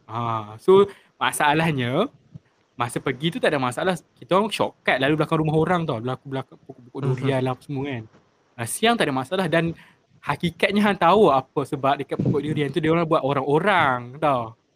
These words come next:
Speaker 1: Letak
Speaker 2: Ah.
Speaker 1: baju, gantung dekat tinggi lah dekat atas pokok. Ah, so, memang hang pergi siang hang tahu exactly apa benda dekat situ. Tapi setiap kali balik, memang akan takut. Aku macam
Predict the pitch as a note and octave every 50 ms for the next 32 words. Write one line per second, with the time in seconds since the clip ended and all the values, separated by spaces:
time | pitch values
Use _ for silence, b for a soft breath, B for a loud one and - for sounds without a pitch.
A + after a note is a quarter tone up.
0 | _ _ _ _ - - C3 - - B2+ A2+ A2+ C3 C3+ C#3 A2 A2+ D3+ D#3+ D#3
1 | D#3 D#3 D#3 D3+ D3+ D3+ D3+ D3+ D3 D#3+ D#3+ D#3+ - - - F#3 F3+ E3+ D#3+ E3+
2 | - - _ _ _ - D#3+ E3 E3+ D#3 D#3+ E3+ F3+ E3 - - E3 D3 - D#3+
3 | D3+ E3 E3+ - - F#3 D#3+ C3 B2+ - _ _ _ _ _ _ _ _ - C3
4 | C3+ - - F3 E3 E3 A#2+ - - - - E3+ F3+ A3 A3+ A#3+ A#3 A3 - G3
5 | F#3+ G#3+ G#3 - - A#3+ A3+ G3+ A3 G#3+ G3+ F#3 - G#3 G#3 G3+ D#3 E3 D3 -
6 | E3+ D#3+ E3 - G#3+ G3 D3+ C#3+ D3 C#3 D3+ D3+ D#3+ E3+ D3 C#3 C#3 - D3 -
7 | - C#3 C3+ - - B2 A2+ A#2 - _ - C#3 D3 E3 - _ _ _ - D#3
8 | D3+ D#3+ - - E3+ D#3+ D3 D3+ E3+ E3 D3 D3+ D#3+ F3 F3+ C#3+ D3 D#3 G3 G3
9 | - - _ _ _ _ _ _ _ _ - C3+ D#3+ E3 F3 F3 E3+ E3+ F3 G3
10 | F3+ D#3 E3 D#3+ E3+ D#3+ - D#3+ E3+ D#3+ - - _ - D3 C#3+ - - - D3
11 | - - E3+ E3 - F3 E3 D#3+